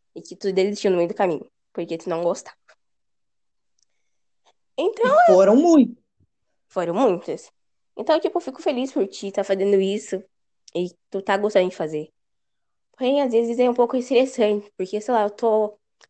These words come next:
Speaker 1: exemplo, a escola. Eu tive vários episódios que eu tô na escola,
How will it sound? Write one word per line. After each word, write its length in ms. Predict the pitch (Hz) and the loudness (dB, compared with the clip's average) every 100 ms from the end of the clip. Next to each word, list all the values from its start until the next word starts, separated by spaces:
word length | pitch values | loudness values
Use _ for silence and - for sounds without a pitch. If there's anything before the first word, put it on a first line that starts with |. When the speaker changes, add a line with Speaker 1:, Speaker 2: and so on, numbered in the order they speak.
| _ | _
Speaker 1:
exemplo, 640 | 202 196 202 170 170 175 _ _ - | 0 2 4 4 0 -14 _ _ -2
a 60 | |
escola. 720 | 180 202 - - 175 147 135 156 _ _ _ _ _ _ _ _ _ | -2 -2 -10 0 2 2 0 -10 _ _ _ _ _ _ _ _ _
Eu 100 | 175 | -8
tive 240 | 175 247 | -4 -4
vários 480 | 226 208 262 277 226 | 0 2 2 2 2
episódios 440 | 208 202 208 185 196 | 2 0 0 0 -2
que 60 | |
eu 40 | - | -4
tô 80 | 226 | -2
na 60 | |
escola, 640 | 240 269 254 233 220 214 | 0 0 2 2 2 -2